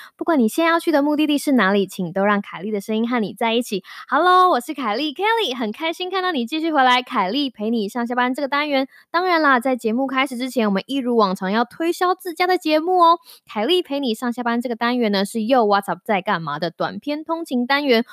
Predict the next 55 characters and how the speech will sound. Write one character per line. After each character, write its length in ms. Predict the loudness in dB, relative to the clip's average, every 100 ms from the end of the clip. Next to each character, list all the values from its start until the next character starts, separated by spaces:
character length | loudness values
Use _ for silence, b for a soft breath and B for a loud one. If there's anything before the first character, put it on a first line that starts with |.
| B
我 80 | -2
们 180 | 0 0
日 160 | 2 2
更 180 | 2
哦， 80 | 2
日 140 | 2 2
更。 240 | 2 0 B B B
如 100 | -2
果 160 | 0
你 80 | 2
有 100 | 0
I 220 | 0 -4
G 180 | -4 -4
账 180 | -2 -4
号 140 | 0
的 80 | 0
话， 140 | 2 0
我 40 |
们 120 | 0
希 180 | -2 -2
望 140 | 0
你 80 | 2
能 120 | 2
够 80 | 2
来 140 | 2 2
追 220 | 0 -2
踪 200 | 0 0
我 100 | 2
们 120 | 2
的 100 | 2
I 280 | 0 0 -2
G 240 | -2 -4
账 240 | -2 0 2
号 220 | 2 2
Yo，What's 460 | 2 2 4 0 0
Up 100 | -10
底 140 | -8
线 180 | -4 -4
二 220 | 0 0 2
零 240 | -2 -2
二 180 | 2 2
零， 240 | 2 0 -4 b b
我 100 | -2
们 240 | -2 -4
发 140 | -4
现 120 | 0 2
都 60 |
给 80 | 2
你 80 | 0
看 180 | 2 2
哦。 220 | 2 0 B B
还 180 | -4 -2
有， 380 | 2 6 6 4
如 260 | 0 -2
果 240 | 2 2